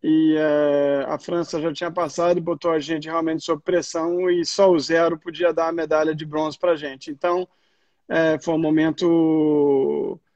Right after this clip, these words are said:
muito importante que eu, felizmente, consegui, é,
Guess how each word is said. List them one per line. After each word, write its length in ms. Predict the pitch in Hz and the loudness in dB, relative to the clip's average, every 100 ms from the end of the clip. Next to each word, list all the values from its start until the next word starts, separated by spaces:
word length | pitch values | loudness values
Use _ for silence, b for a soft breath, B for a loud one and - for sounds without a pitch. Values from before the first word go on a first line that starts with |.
| _ | _
muito 260 | - 165 160 | -2 0 0
importante 520 | 165 175 - 180 165 | 2 2 4 2 0
que 100 | - | 0
eu, 100 | 165 | 0
felizmente, 500 | 139 165 151 165 156 | 0 -2 0 0 -2
consegui, 640 | - 165 - 160 151 175 165 | -2 -4 0 0 2 4 6
é, 360 | 151 143 139 | 6 4 0